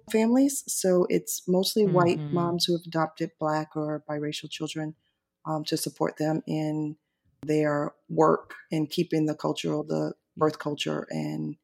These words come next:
Speaker 1: heritage of that child alive and well.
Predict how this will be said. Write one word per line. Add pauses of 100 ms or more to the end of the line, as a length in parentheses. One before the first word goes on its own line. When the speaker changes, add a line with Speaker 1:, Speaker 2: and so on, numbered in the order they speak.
Speaker 1:
heritage
of
that
child (180)
alive
and
well.